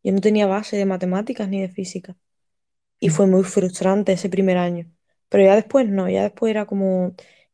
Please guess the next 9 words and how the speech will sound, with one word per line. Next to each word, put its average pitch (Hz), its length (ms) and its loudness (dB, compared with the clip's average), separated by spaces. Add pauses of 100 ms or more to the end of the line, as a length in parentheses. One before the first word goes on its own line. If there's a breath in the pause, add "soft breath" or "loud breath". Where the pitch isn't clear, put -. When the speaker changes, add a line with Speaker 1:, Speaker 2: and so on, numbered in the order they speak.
(100)
Speaker 1:
ya, 202 220 0
yo, 214 260 2
yo 233 260 0
siempre 208 760 -2
he - 120 0
priorizado 190 600 -2
mucho 185 320 -4
mi 180 120 -2
carrera. 180 400 -8